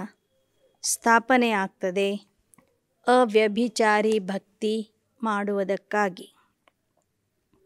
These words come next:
"ತುಮ್ ಜಾನ್ತೆ ಹೋ, ಆಧಾ ಕಲ್ಪ ಪೂರಾ ಹೋತಾ ಹೈ, ತಬ್ ಬ್ರಹ್ಮಾ ಕಿ ರಾತ್ ಶುರು ಹೋತಿ ಹೈ." ನಿಮಗೆ ತಿಳಿದಿದೆ,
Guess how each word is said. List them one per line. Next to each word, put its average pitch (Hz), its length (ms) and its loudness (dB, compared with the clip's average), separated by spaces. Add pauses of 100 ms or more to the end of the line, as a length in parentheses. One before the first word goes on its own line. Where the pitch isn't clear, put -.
(540)
"ತುಮ್ 208 280 -2
ಜಾನ್ತೆ 226 560 2
ಹೋ, 240 140 2
ಆಧಾ 220 480 2
ಕಲ್ಪ 233 440 -2
ಪೂರಾ 220 500 2
ಹೋತಾ 208 480 -2
ಹೈ, 196 260 -8 (880)
ತಬ್ 220 300 2
ಬ್ರಹ್ಮಾ 220 580 0
ಕಿ 233 300 -2
ರಾತ್ 208 460 -2
ಶುರು 202 300 -4
ಹೋತಿ 185 380 -8
ಹೈ." - 200 -20 (1300)
ನಿಮಗೆ 240 400 2
ತಿಳಿದಿದೆ, 208 800 0